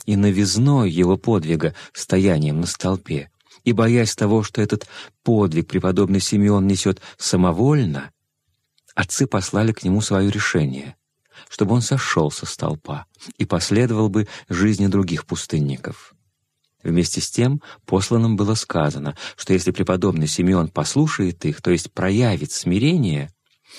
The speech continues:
то они должны оставить его стоять на столпе. Когда преподобный узнал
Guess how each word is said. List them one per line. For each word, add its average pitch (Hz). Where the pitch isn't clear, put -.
то 98
они 117
должны 120
оставить 80
его 73
стоять 78
на 78
столпе. -
Когда 92
преподобный 90
узнал 95